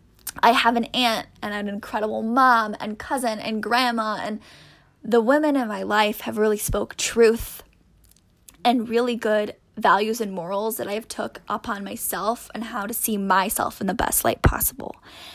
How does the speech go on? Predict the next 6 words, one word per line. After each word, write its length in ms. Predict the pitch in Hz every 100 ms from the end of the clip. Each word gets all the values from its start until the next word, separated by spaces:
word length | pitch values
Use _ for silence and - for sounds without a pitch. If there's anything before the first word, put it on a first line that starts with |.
| - - -
And 320 | 240 208 214 -
I 420 | 208 208 208 214 - _ _
just 200 | 294 277
love 360 | 240 254 302 277
the 120 | 269
idea 580 | 262 254 254 254 240